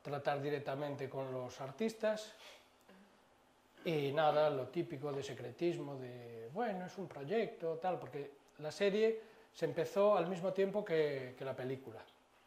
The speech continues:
Era paquete completo, paquete Comanche. Ellos empezaron, hacían la peli de imagen real y de hecho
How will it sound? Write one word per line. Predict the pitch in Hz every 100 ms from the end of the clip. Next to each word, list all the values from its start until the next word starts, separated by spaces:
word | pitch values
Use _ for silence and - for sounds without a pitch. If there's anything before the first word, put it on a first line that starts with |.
| _ - -
Era | 156 165
paquete | 160 160 165 175
completo, | 165 165 165 170
paquete | 151 156 139
Comanche. | 135 123 113 - - _ - - - - - - 131
Ellos | 143 151 - - - 196
empezaron, | - 143 156 202 196 208 214 214 - - -
hacían | 135 190 175
la | 175
peli | 196 190
de | 175
imagen | 175 175 185 165
real | 165 190 208 208
y | -
de | 151 175
hecho | 175 202 214